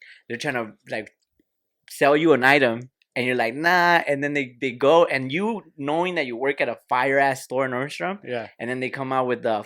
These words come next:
Speaker 1: fucking, uh, Mervin's bags.
Speaker 2: Yeah. <laughs> Yeah, fool. So I was, I was like, "Am I gonna walk in there and be like, 'Look, like,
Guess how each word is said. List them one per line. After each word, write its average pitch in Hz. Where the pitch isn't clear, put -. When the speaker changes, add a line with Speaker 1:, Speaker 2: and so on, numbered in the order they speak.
Speaker 1:
fucking, 120
uh, 113
Mervin's 139
bags. 156
Speaker 2:
Yeah. 175
<laughs> -
Yeah, 185
fool. 208
So 190
I 170
was, 202
I 170
was 185
like, 160
"Am 156
I 190
gonna 226
walk 196
in 196
there 196
and 175
be 156
like, 139
'Look, 156
like, 143